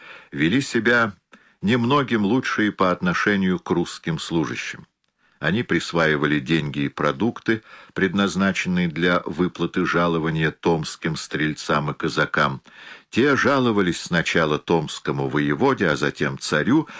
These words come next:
и в тысяча шестьсот восьмом году воевода отослал этих двух капитанов обратно в Москву. Миллер, том первый, страницы триста шестнадцатая и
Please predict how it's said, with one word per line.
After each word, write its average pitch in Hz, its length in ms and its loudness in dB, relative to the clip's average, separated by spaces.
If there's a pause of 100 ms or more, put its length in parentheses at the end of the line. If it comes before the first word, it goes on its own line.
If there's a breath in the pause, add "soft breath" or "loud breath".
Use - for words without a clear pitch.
(180 loud breath)
и 98 100 0
в - 140 -4
тысяча 98 520 0
шестьсот 85 600 -2
восьмом 76 480 -2
году 76 440 0
воевода 139 760 0
отослал 87 800 0
этих 82 400 -4
двух 76 340 -4
капитанов 139 800 -2 (400 soft breath)
обратно 73 840 -2 (200)
в 65 160 -10
Москву. 67 540 -6 (240)
Миллер, 117 500 2 (120)
том 69 220 -2
первый, 110 460 -2 (280 loud breath)
страницы 78 800 -4 (280)
триста 92 400 -2
шестнадцатая 76 920 -4 (400 soft breath)
и - 320 0